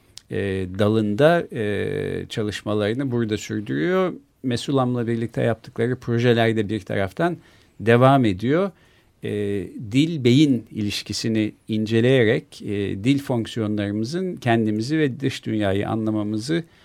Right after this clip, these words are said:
e, nasıl mümkün kıldığı konusunda, e, birbirinden ilginç soruların aslında, e, cevabını bulmaya çalışan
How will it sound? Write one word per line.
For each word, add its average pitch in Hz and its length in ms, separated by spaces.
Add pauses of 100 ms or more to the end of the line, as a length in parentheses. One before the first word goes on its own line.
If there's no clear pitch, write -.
(360)
e, 107 440
nasıl 139 340
mümkün 117 360
kıldığı 113 460
konusunda, 104 640
e, 95 1000
birbirinden 117 440
ilginç 113 280
soruların 113 520
aslında, 113 680
e, 101 280
cevabını 107 540
bulmaya 101 360
çalışan 98 560